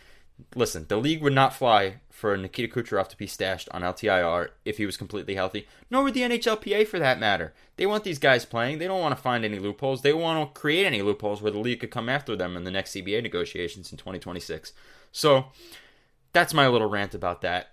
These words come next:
It's perfectly legal to me. I'm so tired of people complaining about them being eighteen million dollars over the, over the cap. It's allowed. You wanna go to a hard cap, like, uh, soft cap like the N B A, luxury tax it and let it run throughout the entire season? Go for it.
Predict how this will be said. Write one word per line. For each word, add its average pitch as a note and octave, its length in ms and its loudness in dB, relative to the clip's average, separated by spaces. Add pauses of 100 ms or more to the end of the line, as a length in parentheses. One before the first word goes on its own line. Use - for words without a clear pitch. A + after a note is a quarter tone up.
(140)
It's B2+ 280 -6
perfectly C#3 500 -2
legal G#2 240 -2
to - 140 -10
me. G2+ 240 0
I'm G#2+ 140 -8
so C3+ 160 -6
tired G#2+ 260 -2
of - 60 -14
people G2 200 -10
complaining F#2 400 -8
about F2 200 -6
them F2+ 140 -8
being F2 200 -6
eighteen F2 300 -6
million E2+ 220 -6
dollars E2 300 -4
over E2+ 160 -6
the, E2+ 180 -6 (160)
over F#2 160 -4
the E2 80 -6
cap. F2 400 2 (640)
It's - 160 2
allowed. F#2 300 6 (600)
You G2 60 -8
wanna G#2+ 220 4
go B2 160 6
to A#2+ 120 6
a A2 60 6
hard B2 200 4
cap, C#3 200 4
like, A#2+ 180 -2
uh, A#2 200 8
soft B2 260 0
cap C3 160 2
like A#2 100 -2
the A#2 120 -2
N A#2+ 80 -2
B B2+ 80 0
A, C3+ 140 4
luxury A#2+ 360 2
tax C3 300 -2
it D3+ 100 -2
and G#2 80 -6
let G2+ 100 4
it G2+ 40 0
run G#2+ 200 -2
throughout G#2+ 220 -2
the A2+ 80 -8
entire A2 280 -2
season? C#3+ 260 -2
Go C#3 160 2
for F#2+ 240 0
it. D#2+ 100 -2